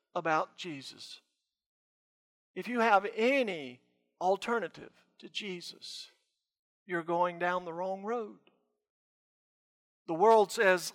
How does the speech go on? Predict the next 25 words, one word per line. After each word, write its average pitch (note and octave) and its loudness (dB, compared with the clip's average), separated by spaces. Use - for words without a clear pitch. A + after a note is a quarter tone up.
"Life A3+ 4
depends G#3+ -6
on F3+ -2
me F#3 -4
alone." D#3 -4
But F#3+ -4
Christianity G#3+ -6
says, F#3 -6
"Life G3+ 0
depends A3 -6
on A3+ -4
Christ C4 -4
alone." D3 -4
And D#3+ -12
that's A3+ 0
a F#3+ -6
gift G#3 -6
of F#3+ -8
God's G3+ -2
grace. A3 -6
He's A3 -6
given C4+ -2
us F3 -2
his G#3 -10
grace. G#3 -6